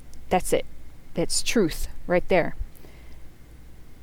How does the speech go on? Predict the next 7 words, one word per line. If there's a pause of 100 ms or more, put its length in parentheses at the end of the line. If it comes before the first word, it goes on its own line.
So (1600)
take
little
steps, (460)
large
and
small.